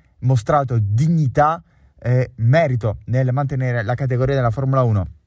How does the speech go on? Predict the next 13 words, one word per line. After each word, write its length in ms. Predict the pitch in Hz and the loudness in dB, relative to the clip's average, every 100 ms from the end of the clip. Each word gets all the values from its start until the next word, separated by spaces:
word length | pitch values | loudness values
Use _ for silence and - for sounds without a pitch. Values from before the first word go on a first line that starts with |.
| _ _ _ _ _ - | _ _ _ _ _ -4
Devo 240 | 113 135 | 0 2
dire 200 | 160 151 | 2 2
che 80 | 135 | 0
ho 100 | 131 | -2
tifato 520 | - 131 156 131 123 | 0 2 2 0 -2
e 40 | |
ho 40 | 117 | -4
sperato 520 | 101 131 139 143 120 | -4 0 2 2 -2
che 100 | 110 | -4
piovesse, 680 | 101 127 151 127 - 117 98 - _ _ _ | -2 2 2 0 -2 -4 -4 -8 _ _ _
eh, 640 | - 113 113 104 98 95 92 - | -6 -2 -2 -2 -2 -4 -6 -4
per 340 | 113 113 104 | -2 -2 -2
favorire, 760 | - 107 101 131 180 123 101 | -2 -2 0 0 0 0 0